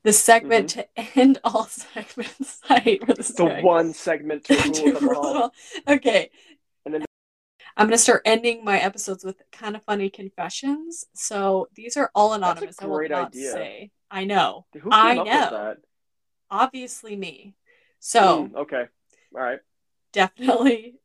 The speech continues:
Speaker 2: Not
Speaker 1: definitely
Speaker 2: me.
Speaker 1: you can shut your <laughs> mouth. Not me. That's gobbledygook. Okay, are
Speaker 2: That's
Speaker 1: we ready
Speaker 2: gobbledygook.
Speaker 1: for,
Speaker 2: All right.
Speaker 1: for this, uh, confession? Also, guys, if you look in my
Speaker 2: <clears throat>
Speaker 1: highlights, please send them. I have people send, like,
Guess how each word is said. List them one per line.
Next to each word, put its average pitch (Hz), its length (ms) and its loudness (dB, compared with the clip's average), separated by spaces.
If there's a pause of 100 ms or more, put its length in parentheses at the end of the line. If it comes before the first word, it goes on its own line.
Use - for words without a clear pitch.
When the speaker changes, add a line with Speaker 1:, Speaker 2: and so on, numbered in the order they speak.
(720)
Speaker 2:
Not 151 200 0
Speaker 1:
definitely 190 240 0
Speaker 2:
me. 156 80 -4
Speaker 1:
you - 80 -12
can 214 160 -4
shut - 280 0
your 233 100 -6
<laughs> - 40 -14
mouth. 226 300 -10
Not 226 240 2
me. 254 180 4
That's 240 300 0
gobbledygook. 196 600 -4 (400)
Okay, 226 220 -4
are 208 80 -2
Speaker 2:
That's 208 100 -8
Speaker 1:
we - 80 -4
ready 226 220 -2
Speaker 2:
gobbledygook. 247 200 -8
Speaker 1:
for, 208 360 -6 (160)
Speaker 2:
All 151 100 -6
right. 147 200 0
Speaker 1:
for 208 80 -6
this, - 560 -10
uh, 202 380 -10 (340)
confession? 220 480 -8 (280)
Also, 240 280 4
guys, 220 420 2 (320)
if 226 160 -14
you 220 140 -14
look 208 160 -4
in 254 100 -4
my 262 120 4
Speaker 2:
<clears throat> 240 120 -2
Speaker 1:
highlights, 208 480 -2 (160)
please 269 260 -8
send 175 300 -10
them. 156 300 -8
I 214 140 -6
have 233 380 -6
people 214 380 -18
send, 196 260 -12
like, 175 200 -10